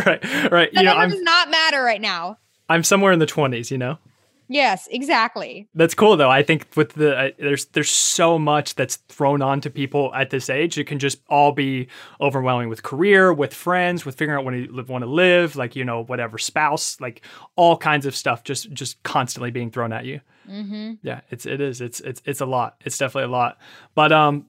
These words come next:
Speaker 1: but cool. I think that this has been, this has been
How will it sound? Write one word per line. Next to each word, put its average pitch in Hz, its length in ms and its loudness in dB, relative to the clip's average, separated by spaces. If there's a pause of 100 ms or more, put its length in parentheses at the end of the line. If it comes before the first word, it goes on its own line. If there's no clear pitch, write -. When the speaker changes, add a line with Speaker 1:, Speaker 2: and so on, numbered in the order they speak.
Speaker 1:
but 180 160 2
cool. 175 400 4
I 156 160 2
think 185 180 2
that 180 140 0
this 165 180 0
has 156 140 -2
been, 147 420 -2
this 151 220 -4
has 135 100 -6
been 143 320 -4